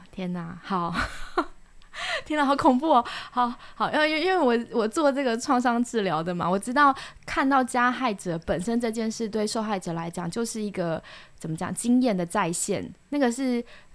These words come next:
非常非常痛苦的。然后尤其是，啊，大家可以想象，如果一个会友碰到他的牧师对他有不当的碰触，然后他主日的时候他要看牧师在讲台讲道，然后他要看到大家那么尊崇牧师，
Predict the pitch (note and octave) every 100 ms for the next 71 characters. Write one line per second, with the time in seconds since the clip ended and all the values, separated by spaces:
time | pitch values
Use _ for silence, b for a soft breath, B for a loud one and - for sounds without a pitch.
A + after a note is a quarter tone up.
0 | - C4+ C#4+ A3 G#3+ G#3+ G#3 G#3+ F3 E3+
1 | - F2+ C#2+ - b - B3 C#4 A3+ A3+
2 | A#3 G#3 G#3 A#3+ A3 G#3 B B - G3
3 | B3 B3+ G#3 G3 F#3+ F#3+ A3 G3 G3+ A3+
4 | A3 F#3 D#3+ C2 - - - - A3 A3
5 | G#3 - B3+ F#3+ F3+ - - A3 G#3+ G#3
6 | G3+ F#3+ A3 G3 - F#3+ F#3+ F#3+ F#3 D#3+
7 | D#3+ - A3 E3 F3+ - F#3 E3 - F#3
8 | - B B G#3 B3+ A3+ B3 - G3 F3
9 | A3+ F#3 F3+ F#3+ F3+ F#3+ G3 G3+ - C4
10 | G#3 G#3+ F#3 F#3+ F3+ F#3 - A#3 G3 D#3
11 | D#3 E3 D3 - F#3+ - B B - G3
12 | G#3+ G#3+ G3+ - G#3 G#3 A3+ G#3+ G3+ G3+
13 | G3 G#3 F#3+ F#3 F#3+ F#3+ D#3+ F3 E3 -
14 | - F#2+